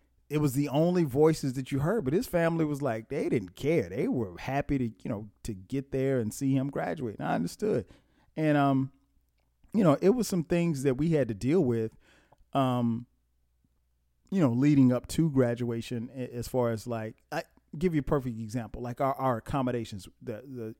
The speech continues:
graduation was in our high school gym, which is a fairly nice sized gym, but you could only have ten tickets for graduation, right? So if you came from a big family,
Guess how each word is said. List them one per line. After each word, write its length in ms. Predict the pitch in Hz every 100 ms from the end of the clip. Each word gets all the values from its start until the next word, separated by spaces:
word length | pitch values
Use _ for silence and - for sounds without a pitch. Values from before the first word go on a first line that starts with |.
| _
graduation 540 | 131 160 196 165 139
was 180 | 127 110 -
in 120 | 143
our 160 | 127 113
high 200 | 131 127
school 240 | - 117
gym, 440 | 95 123 147 107 113 _ _
which 140 | - 196
is 100 | 208
a 60 |
fairly 300 | 175 - 214
nice 260 | 151 120 113
sized 280 | 113 92 -
gym, 300 | 160 139 90
but 340 | - 180 107 - _ _ _ _ _ _ _ _ _ _ _ _
you 240 | 117 139
could 380 | 160 - 165 - _ _
only 640 | 139 151 180 190 180 175 170
have 760 | 131 - 147 135 120 113 110 110 - _ _ _ _ _ _ _ _ _ _
ten 340 | - 170 147 131
tickets 460 | - 151 120 107
for 140 | - 110
graduation, 800 | 120 110 104 107 95 - - - _ _ -
right? 240 | 110 113 - _ _ _ _ _ _ _ _ _ _ _ _ _ _ -
So 220 | - 131
if 100 | 117
you 80 | 202
came 320 | - 147 131
from 180 | 131 110
a 60 |
big 300 | 92 127 95
family, 640 | - 135 226 123 98 101